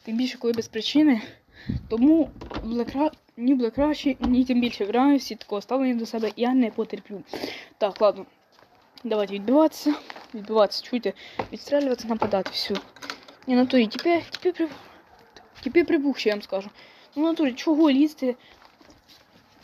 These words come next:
Чого лізти до Ф С Бшників? Коротше, сьогодні, чекайте. Чекайте, пацани.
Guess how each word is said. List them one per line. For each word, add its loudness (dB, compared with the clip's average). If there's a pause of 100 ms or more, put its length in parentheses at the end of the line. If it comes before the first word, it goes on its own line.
(100)
Чого 4
лізти 2
до -2
Ф -6
С 0
Бшників? -2
Коротше, -6
сьогодні, 6 (440)
чекайте. -8 (3750)
Чекайте, 2
пацани. -12